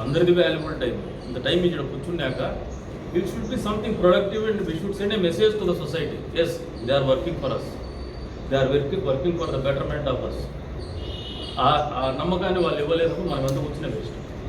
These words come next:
ఈ ఏదైతే వాళ్ళు టైమ్ ఇచ్చి మన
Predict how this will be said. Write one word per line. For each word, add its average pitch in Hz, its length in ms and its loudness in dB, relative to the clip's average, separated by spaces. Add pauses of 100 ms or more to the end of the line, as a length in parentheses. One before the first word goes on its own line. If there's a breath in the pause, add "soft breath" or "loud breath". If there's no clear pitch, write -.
(3000)
ఈ 160 40 8 (480)
ఏదైతే 175 340 6 (120)
వాళ్ళు 156 240 4 (260)
టైమ్ 156 180 2 (120)
ఇచ్చి 160 140 -4 (120)
మన 143 80 -2